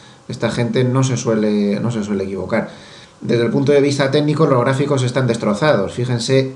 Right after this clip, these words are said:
de qué manera tan salvaje ha roto el Standard and Poor's la media de doscientos. Llevaba muchísimos intentos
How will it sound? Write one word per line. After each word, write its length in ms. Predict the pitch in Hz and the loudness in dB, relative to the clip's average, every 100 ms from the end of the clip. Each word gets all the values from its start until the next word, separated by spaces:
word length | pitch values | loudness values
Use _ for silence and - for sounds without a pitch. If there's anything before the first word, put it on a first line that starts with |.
| - | -14
de 300 | - - 117 | -14 -6 -4
qué 100 | 113 | 0
manera 380 | 131 131 131 131 | 2 2 2 2
tan 200 | 120 113 | 0 -2
salvaje 840 | 107 120 101 101 143 143 117 92 82 - - - - - | -2 -2 0 2 2 0 -2 -4 -6 -18 -20 -20 -20 -4
ha 100 | 127 | -2
roto 600 | - 139 143 110 110 101 | 2 4 2 2 0 0
el 240 | 107 110 104 | 0 2 2
Standard 420 | 104 123 127 120 | 0 0 2 2
and 180 | 120 117 | 2 2
Poor's 360 | 139 127 - | 2 2 -2
la 140 | 110 107 | 0 2
media 280 | 123 123 104 | 4 4 4
de 120 | 120 | 4
doscientos. 680 | 135 131 160 165 180 202 - - - - - - | 2 2 4 4 4 0 -2 -16 -20 -20 -20 -12
Llevaba 340 | 123 110 127 139 | -2 2 4 4
muchísimos 640 | 123 113 202 185 156 131 | 2 2 4 4 2 0
intentos 600 | 135 127 147 131 104 90 | 0 2 0 0 -2 -4